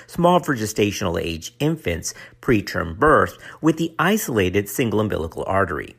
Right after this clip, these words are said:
Some studies have shown a higher risk of S G A, preterm birth, and even pregnancy-induced hypertension,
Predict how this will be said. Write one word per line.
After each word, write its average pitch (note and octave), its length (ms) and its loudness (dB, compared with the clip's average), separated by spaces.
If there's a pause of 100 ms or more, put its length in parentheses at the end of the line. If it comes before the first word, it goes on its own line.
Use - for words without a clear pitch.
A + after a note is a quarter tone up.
(320)
Some C#3 300 2
studies G2 440 -2
have A#2+ 280 0
shown E2+ 420 -4
a C#3 120 0
higher E3+ 360 4
risk G#2 300 2
of D#2+ 160 -4
S E2+ 180 -6
G - 220 -4
A, G2 280 2 (120)
preterm F2+ 480 -4
birth, G#2+ 340 4 (280)
and D3+ 160 2
even F3+ 340 0
pregnancy-induced A#2+ 800 0
hypertension, G2+ 1040 -2